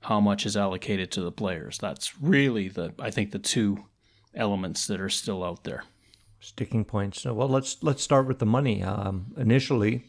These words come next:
Speaker 2: we, we had some media releases that the, the Bank of Canada, the business development, may take a look at, at floating some money to the C F L, but found out that the C F L didn't meet criteria.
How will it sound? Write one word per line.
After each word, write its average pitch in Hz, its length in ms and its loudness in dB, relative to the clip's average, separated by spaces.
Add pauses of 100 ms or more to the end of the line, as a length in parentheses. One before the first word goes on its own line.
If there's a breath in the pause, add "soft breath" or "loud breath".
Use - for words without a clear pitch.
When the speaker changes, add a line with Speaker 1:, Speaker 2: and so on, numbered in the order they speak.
(140)
Speaker 2:
we, 104 200 0
we 104 240 0
had 101 320 -2
some 98 280 0 (640 loud breath)
media 113 320 2
releases 110 500 2
that - 200 -6
the, 110 100 -2
the 101 360 0 (260)
Bank 113 240 2
of 110 140 -2
Canada, 117 400 2
the 90 80 -4
business 98 300 -2
development, 113 500 0
may 107 240 2
take 113 240 0
a 107 100 4
look 120 300 4
at, 113 140 -2
at - 280 0 (220)
floating 110 340 4
some 104 200 0
money 107 240 4
to - 100 -10
the 101 100 -4
C 113 160 0
F 107 160 0
L, 123 160 4
but 107 260 0 (540 loud breath)
found 113 240 6
out 110 160 4
that 107 160 -4
the 107 480 2
C - 220 2
F 117 100 2
L 120 140 6
didn't 117 220 2
meet 117 120 2
criteria. 110 720 2